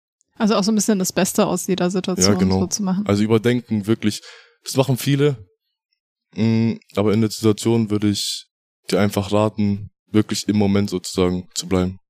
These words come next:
Speaker 2: zu bleiben und zu sein.
Speaker 1: Gibt es denn auch Phasen, wo du sagst, boah, ich hab jetzt, also, ne, du sagst, um acht fängst du an mit Basketball, dann ist ja auch ein langer Tag vor
Speaker 2: Mhm.
Speaker 1: dir mit Schule und dann nochmal Training und am
Speaker 2: Mhm.
Speaker 1: Wochenende Spiel. Gibt's da irgendwie Phasen, wo du sagst, boah, ich hab überhaupt keinen Bock,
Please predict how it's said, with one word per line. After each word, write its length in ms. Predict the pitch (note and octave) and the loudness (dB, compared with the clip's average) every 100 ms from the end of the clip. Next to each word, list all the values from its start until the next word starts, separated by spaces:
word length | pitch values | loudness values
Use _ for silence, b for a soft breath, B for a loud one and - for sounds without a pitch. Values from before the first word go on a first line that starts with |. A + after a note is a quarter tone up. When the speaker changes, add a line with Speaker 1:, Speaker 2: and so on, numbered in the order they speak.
| _ | _
Speaker 2:
zu 160 | - F2+ | -8 -2
bleiben 280 | F2+ F2+ | -2 -2
und 100 | F2 | -6
zu 100 | - F2 | -6 -2
sein. 240 | E2+ E2+ _ - - | -2 -2 _ -6 -2
Speaker 1:
Gibt 220 | G3+ - | 0 0
es 160 | E4 - | -2 0
denn 280 | B3+ B3 A#3+ | 0 0 0
auch 180 | G#3+ - | -2 -2
Phasen, 420 | - F3 G#3 A3 | 0 0 0 -2
wo 60 | |
du 100 | G3+ | -2
sagst, 340 | F#3+ G#3 F3+ - | -2 -2 -4 -2
boah, 320 | G3+ F#3+ F#3 | 0 2 0
ich 180 | D3+ - | -2 -4
hab 80 | F#3 | -4
jetzt, 280 | E3+ - - | -4 -4 -2
also, 280 | F#3 F3 | 0 0
ne, 260 | D#3+ F3+ G3 | -2 0 0
du 80 | F#3 | 0
sagst, 240 | F#3 F3 F#3 | 0 -2 0
um 100 | - | -2
acht 220 | E3+ - | -2 -2
fängst 260 | - F#3 | -2 -2
du 40 | F3 | 0
an 120 | E3+ | 0
mit 100 | F3+ | 0
Basketball, 540 | G#3+ G#3+ G#3+ G3+ F#3+ | 0 0 0 0 0
dann 100 | F#3 | 0
ist 100 | - | -4
ja 60 | - | -2
auch 40 | E3+ | 0
ein 60 | |
langer 260 | F3+ F3 - | 0 0 -2
Tag 260 | - A#3+ - | 0 0 2
vor 120 | G#3+ | 2
Speaker 2:
Mhm. 40 | G#3 | 4
Speaker 1:
dir 140 | G3 | 4
mit 100 | F#3+ | 0
Schule 360 | - B3 A3 G#3 | 0 0 2 0
und 80 | F#3 | -2
dann 100 | F#3 | 0
nochmal 280 | G#3+ A3 G3 | 2 2 0
Training 460 | - G3 G3 G3 | 0 2 2 0
und 80 | F3+ | -2
am 80 | F#3 | 2
Speaker 2:
Mhm. 40 | |
Speaker 1:
Wochenende 320 | F#3 G3+ F3+ | 2 2 0
Spiel. 240 | - G#3+ A3 | 0 2 2
Gibt's 160 | G#3 | 2
da 60 | - | 2
irgendwie 160 | G3 F#3 | 2 2
Phasen, 340 | G3 F#3+ G3 | 2 2 0
wo 60 | F3+ | 0
du 80 | |
sagst, 220 | E3+ F3 - | 0 -2 -2
boah, 140 | E3 | 0
ich 180 | E3 - | 0 2
hab 80 | E3+ | 0
überhaupt 240 | E3 D#3+ | 0 0
keinen 180 | - D#3+ | 0 0
Bock, 200 | - E3 | 0 -2